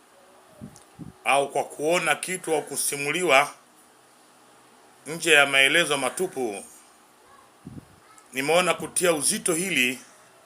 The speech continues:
Nikupeni kisa kimoja tu katika safari zangu mimi. Niliwahi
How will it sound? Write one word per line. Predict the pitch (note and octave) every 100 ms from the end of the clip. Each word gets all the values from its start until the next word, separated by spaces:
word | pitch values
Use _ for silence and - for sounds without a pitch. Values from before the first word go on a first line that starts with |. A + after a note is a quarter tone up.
| _ - - - - _ - _ _ -
Nikupeni | - D#3 - F3+ E3
kisa | - F3+ F3+
kimoja | F3+ F#3+ A3 F3+
tu | - F3+
katika | E3 - D#3+
safari | - - D#3
zangu | C#3+ E3+ D3+ D#3
mimi. | F3 D3 G2 - - - - - _ _ _ - - - - _ _ - - - - -
Niliwahi | B2+ C3 D3 D#3+ D3 D3+ D3